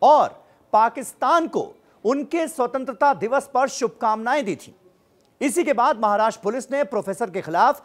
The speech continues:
आईपीसी की धारा एक सौ तिरपन ए के तहत एफआईआर दर्ज कर ली। मामला बॉम्बे हाई कोर्ट पहुंचा। हाई कोर्ट ने माना कि पाकिस्तान को आजादी पर बधाई देने वाला तो नहीं,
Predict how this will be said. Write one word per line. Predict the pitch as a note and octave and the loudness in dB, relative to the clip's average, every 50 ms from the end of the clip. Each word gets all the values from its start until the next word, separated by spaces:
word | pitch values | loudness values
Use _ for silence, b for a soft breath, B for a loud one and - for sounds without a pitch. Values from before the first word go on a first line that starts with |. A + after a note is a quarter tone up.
| b b b - | b b b -2
आईपीसी | F3+ G#3 G#3 - C4+ C4+ A#3+ - D4+ | -2 -2 -2 -2 -6 -8 -8 -8 -8
की | A3 A#3+ | -8 -6
धारा | D#3 E3 F3+ G#3+ B3 C4 | -4 -2 0 2 2 0
एक | - - - A3+ C4+ C#4+ - | 0 -2 -4 -4 -4 -4 -6
सौ | - - B3+ A#3 | -6 -4 -4 -4
तिरपन | G3+ - - B3 B3+ B3 - C4+ B3 G3+ - - | -4 -2 -2 -4 -4 -2 -4 -4 -4 -4 -6 -6
ए | A#3 C#4+ C#4+ | -6 -6 -4
के | F#3 G#3+ G3+ | -4 -6 -6
तहत | - - A#3+ A3 C4 G#3 - - - _ _ _ - | -2 -2 0 0 0 0 -2 -4 -12 _ _ _ 0
एफआईआर | A3 A3 C4+ C4+ C#4 C#4 D4 D#4+ E4 C4 | 0 2 2 2 2 2 2 2 2 2
दर्ज | F3 A3 G3 D3 - | 2 0 -2 -2 -4
कर | - D3+ A#2+ | -8 -8 -10
ली। | G#2+ E2+ - _ _ _ _ _ _ _ _ _ - | -10 -14 -20 _ _ _ _ _ _ _ _ _ -2
मामला | C#3+ E3+ G3+ A3 A#3+ B3 A#3+ A#3+ A#3 - - - _ - B2+ | 2 2 2 2 4 4 4 4 2 0 -6 -14 _ -2 2
बॉम्बे | G#3+ C4 C#4 C#4+ D4 C4+ | 2 4 4 2 2 2
हाई | G#3+ A3+ A#3 | 2 2 0
कोर्ट | A#3 - C4+ C4+ B3 C4 | 0 2 4 2 4 2
पहुंचा। | - F3+ D3+ B2+ - G#2+ - - b b b b b b - | 0 -6 -6 -6 -10 -14 -16 -16 b b b b b b 2
हाई | A3 A#3+ C4+ | 2 2 2
कोर्ट | G#3+ D#4+ E4 F4 - - | 2 0 -2 -2 -2 -4
ने | B3+ G#3+ | -6 -6
माना | F3+ E3+ G3 B3+ D#4 C#4 F#3 G#2 G2+ - - | -2 0 0 2 2 2 0 -2 -6 -8 -8
कि | A#3+ | -6
पाकिस्तान | G3 B3 A#3 A3+ A3 B3+ A3+ - - C4+ B3+ D4+ D#4+ | -2 0 0 0 0 -4 -8 -6 -4 -2 -2 -2 -2
को | - D#4+ B3+ | -2 0 2
आजादी | A3+ G#3 E3 E3+ F#3+ G3 F#3+ C#4 | 2 2 2 0 -2 -2 -2 -2
पर | G#3 C#4 C4+ | -2 -2 -2
बधाई | G3+ F3 D3 C3+ C3+ F#3+ A#3+ C#4+ | 0 -2 -4 -2 -2 -2 -2 -2
देने | B3 C#4+ C4+ D4 D4 | -2 -4 -2 -2 0
वाला | C#4+ C#4+ D4 D4 | 0 0 0 0
तो | D4+ D4+ | 0 -2
नहीं, | C#4+ D#4+ F4 C4 | -2 -2 -2 -4